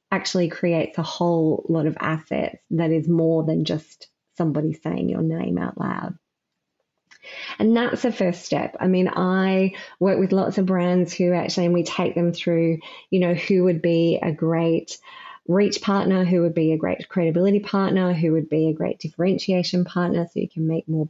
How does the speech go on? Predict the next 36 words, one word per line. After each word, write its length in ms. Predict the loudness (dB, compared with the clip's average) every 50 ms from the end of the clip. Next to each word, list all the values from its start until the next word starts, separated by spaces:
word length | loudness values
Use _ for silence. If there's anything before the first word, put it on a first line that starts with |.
| -2
more 240 | -2 0 0 0 0
margin. 720 | 0 0 -2 -2 0 0 0 -2 -2 0 0 0 0 0 -2 -6 -12 -18 -16 -14 -14 -10 -6
Uh, 200 | -4 -2 -2 0
I 60 | 2 2
look 220 | 2 2 0 0
at, 160 | -2 -4 -2
like, 220 | -2 -2 -2 -2 -4
who, 260 | -4 -4 -2 0 0
what 180 | 2 2 2
are 60 | 2 2
all 80 | 2
the 200 | 0 0 -2 -4
assets 580 | -4 -4 -4 -4 -4 -2 -2 -2 -2 -4 _ -6
that 120 | -2 2
you've 220 | 2 2 2 2 0
got? 280 | 0 0 0 0 -2 0
And 140 | 2 2 4
when 140 | 4 4 4
I 80 | 2
say 220 | 0 0 -2 -2 -2
assets, 600 | 0 0 -2 -2 -2 -2 -2 0 0 -2 -4 -8 -8 -6
I 80 | -4 -2
just 220 | 0 -2 0 0
mean 240 | 2 2 2 2 0 0
as 180 | 0 2 2 2
a 60 | 2
business, 560 | 2 2 2 2 2 0 0 0 0 -2 -2
we 160 | 0 0 0
have 260 | 0 0 0 -2 -2
a 180 | -4 -6 -14 -18
huge 760 | -18 -6 -2 2 4 4 4 4 4 4 4 4 4 2 2
amount 320 | 2 2 2 4 4 2 2
of 100 | 0 0
things 340 | 0 0 2 2 2 0 0
that 120 | -2 -2
we, 300 | 0 2 2 2 2 0